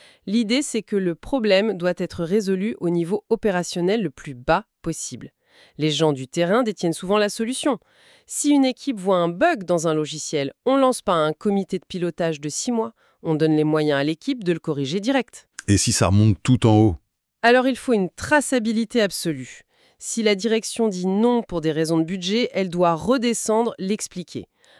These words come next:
Speaker 1: Rien ne tue plus l'initiative que l'absence de retour.
Speaker 2: Alors, créer des boucles de retour, instaurer la subsidiarité, changer les étiquettes au lieu de virer les gens. Sur le papier, c'est magnifique.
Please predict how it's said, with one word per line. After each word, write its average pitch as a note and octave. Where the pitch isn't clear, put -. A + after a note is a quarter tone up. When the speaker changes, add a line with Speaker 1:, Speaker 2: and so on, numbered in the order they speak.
Speaker 1:
Rien F3+
ne G3
tue -
plus A#3+
l'initiative G3+
que F3
l'absence F#3+
de F#3
retour. D#3+
Speaker 2:
Alors, F#2
créer C#3+
des F#2
boucles G2
de F2
retour, -
instaurer C3
la A#2+
subsidiarité, G2
changer C3
les A2+
étiquettes A2+
au G#2
lieu G2
de E2+
virer F2
les F2
gens. C#2+
Sur -
le E2+
papier, C#2+
c'est -
magnifique. B1